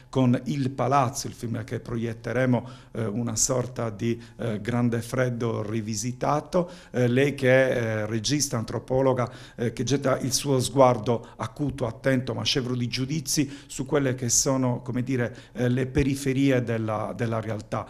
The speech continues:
Lo ricordiamo, d'altronde noi, eh, con, eh, questa, eh, manifestazione ci occupiamo ovviamente di cinema, eh, del reale, così come di cinema del reale si occupa,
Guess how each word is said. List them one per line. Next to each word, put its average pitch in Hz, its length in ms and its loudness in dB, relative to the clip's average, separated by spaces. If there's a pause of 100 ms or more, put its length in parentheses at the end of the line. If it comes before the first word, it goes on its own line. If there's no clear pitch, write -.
(180)
Lo 113 100 -10
ricordiamo, 113 560 0
d'altronde 104 420 -4
noi, 123 200 2 (220)
eh, 120 280 2
con, 117 280 -6
eh, 110 160 -4
questa, 113 720 -4
eh, 107 60 -6
manifestazione 120 680 -2
ci - 120 -4
occupiamo 113 540 -4 (240)
ovviamente 127 520 2
di 117 120 -2
cinema, 113 680 0
eh, 110 80 -6
del 110 480 -2
reale, 104 420 -2 (260)
così 147 300 0
come 147 340 2
di 123 120 -4
cinema 135 280 0
del 117 120 -2
reale 139 400 4
si 117 180 -2
occupa, 117 420 -2